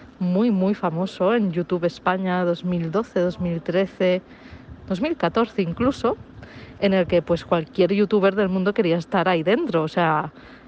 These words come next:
era increíble pertenecer a Quién le importa. Empezaron Bollicao, Yellow Mellow, eh, ¿quién más había en la primera edición? No me acuerdo. Bueno, después estaba Adrià Música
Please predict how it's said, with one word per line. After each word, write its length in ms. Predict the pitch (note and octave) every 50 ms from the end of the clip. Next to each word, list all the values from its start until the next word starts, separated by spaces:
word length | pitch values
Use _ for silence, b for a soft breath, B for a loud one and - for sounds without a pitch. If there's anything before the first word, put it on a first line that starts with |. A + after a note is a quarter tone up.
| B - -
era 240 | F3+ F#3+ A3+ - - -
increíble 520 | F#3+ F3 E3 - E3+ D#3+ E3 E3 F#3+ G#3
pertenecer 540 | G#3 G3 - E3+ D#3+ D#3 D#3 F3 E3 E3+ - -
a 80 | F3 D#3
Quién 180 | - E3+ D#3+ E3
le 60 | E3+
importa. 500 | E3 D3+ - D3 C#3+ C#3+ - C3+ C3 - - - - - -
Empezaron 840 | F#3 F#3 E3 - E3+ - - E3+ E3+ F#3 A3 B3+ C4+ C4 B3 A#3 B B B B B B - -
Bollicao, 880 | F3 F3 E3 D#3+ C#3 - F3+ F3 F3+ F3+ F3 F3 E3+ F3 F3+ F3+ F3+ F#3
Yellow 340 | F3 F3+ E3+ E3 E3 E3 D#3+
Mellow, 800 | E3 E3+ F3 F3 E3+ F3 F3 F3 F3 F3 F3 F3 F3 F3+ F3+ - - - - - -
eh, 420 | E3+ E3 D#3+ D#3 D#3 D#3 D3+ D3 D#3 D3+ E3 -
¿quién 180 | - F#3+ F#3+ F3+
más 260 | D#3+ D#3 D3+ - -
había 360 | E3+ E3+ E3+ E3+ F3 F3 F3+ B B B B B B B -
en 80 | F#3+ F#3
la 100 | F3+ F3
primera 340 | - G3 F3 F3 F3 F3+ F#3
edición? 380 | F#3+ G3 F#3 - - C4 D4+ G#4+ G#4 - - -
No 100 | G#3+ G3
me 80 | E3+
acuerdo. 400 | D#3 C#3 - C3 F2 - - F2+
Bueno, 220 | C3+ D3+ B2+ G#2+ C3
después 240 | D#3+ - - F3+ E3+
estaba 220 | - - E3+ E3
Adrià 180 | D#3+ E3 E3 D#3
Música 540 | E3+ A3+ C#4+ - - A3 - - A3 G#3+ A3+